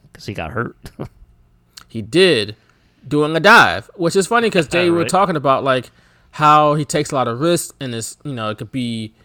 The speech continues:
Speaker 2: it could work against him. And then lo and behold, like, the next move, boom, <laughs> he hurt his knee. <laughs> Like, it's like, oh.
Speaker 1: Yep.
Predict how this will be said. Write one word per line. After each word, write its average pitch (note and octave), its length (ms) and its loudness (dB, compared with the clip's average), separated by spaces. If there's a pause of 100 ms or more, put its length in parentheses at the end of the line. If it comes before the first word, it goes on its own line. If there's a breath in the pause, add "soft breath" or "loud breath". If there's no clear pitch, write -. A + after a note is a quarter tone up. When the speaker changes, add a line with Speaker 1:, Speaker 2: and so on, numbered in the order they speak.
(560)
Speaker 2:
it A2+ 160 -6
could C3 60 -10
work C#3 160 -4
against F3+ 400 0
him. G2+ 260 -6
And B2 140 -4
then A#2+ 160 -6
lo C3+ 160 -2
and D3+ 100 -4
behold, D3 460 2
like, A#2+ 100 -6
the C#3+ 60 -10
next C3 300 -2
move, C#3+ 400 2 (120)
boom, E3 380 6
<laughs> - 0 -
he F3+ 80 4
hurt G3+ 220 6
his F3+ 120 6
knee. - 320 6 (160)
<laughs> A3 360 0
Like, - 260 0
it's D3+ 400 -12
like, B2 160 -6
oh. C3+ 560 2
Speaker 1:
Yep. F2 340 -16